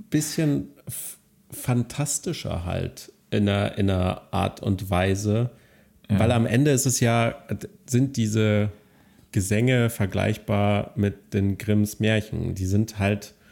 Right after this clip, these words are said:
Speaker 1: erzählt worden, um gewisse Werte und, und Dinge in der Gesellschaft weiter zu erzählen oder um sich, äh, zu unterhalten.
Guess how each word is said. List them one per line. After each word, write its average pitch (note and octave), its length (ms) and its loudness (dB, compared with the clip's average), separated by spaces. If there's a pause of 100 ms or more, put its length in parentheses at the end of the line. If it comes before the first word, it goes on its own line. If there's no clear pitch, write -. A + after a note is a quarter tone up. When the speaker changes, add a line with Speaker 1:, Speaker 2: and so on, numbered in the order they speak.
(580)
Speaker 1:
erzählt G#2+ 520 0
worden, A2 380 2
um A2 440 2
gewisse G#2 800 2
Werte A2+ 840 0 (500)
und, G#2+ 400 2
und G2+ 260 0
Dinge C3 280 2
in F#2 120 -2
der F#2 120 0
Gesellschaft F#2+ 680 -2
weiter F2 300 -2
zu - 120 -4
erzählen G2+ 420 0
oder G#2 440 0
um G#2 160 2
sich, G#2 460 -2
äh, G#2 360 2
zu - 140 -6
unterhalten. G#2 720 0